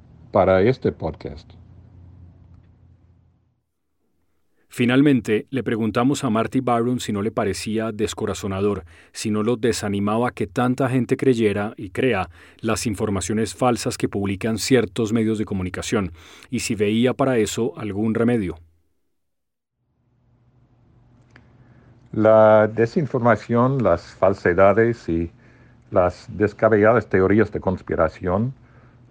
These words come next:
Speaker 1: son un gran desafío, no solamente para la prensa, sino también para toda la sociedad. Sí, me desanimo que un gran porcentaje del público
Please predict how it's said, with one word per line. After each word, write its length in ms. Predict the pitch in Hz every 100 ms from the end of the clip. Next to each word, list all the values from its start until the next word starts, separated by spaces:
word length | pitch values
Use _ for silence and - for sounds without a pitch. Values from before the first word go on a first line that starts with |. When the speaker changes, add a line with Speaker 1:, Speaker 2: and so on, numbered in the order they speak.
| -
Speaker 1:
son 280 | 104 101 101
un 340 | 101 101 98
gran 280 | 98 101 123
desafío, 600 | 104 92 90 98 104 123 120 _
no 160 | - 117
solamente 420 | - 156 139 135
para 240 | 113 110 98
la 160 | 90
prensa, 480 | 92 95 101 - 76 - - - - - -
sino 300 | 95 101 107
también 520 | 117 107 98 117 143
para 640 | - 92 90 87 87 90 -
toda 180 | 107 110
la 120 | 107
sociedad. 640 | - 98 - 87 82 80 - - - - - - - _ - - _ _ -
Sí, 360 | - 120 131
me 380 | 135 104 98 98 -
desanimo 720 | 104 110 113 110 120 139 147 -
que 440 | - 92 95 92
un 100 | 104
gran 220 | 92 101
porcentaje 640 | 110 107 - 95 98 113 123
del 200 | 104 90
público 540 | 113 104 117 - 147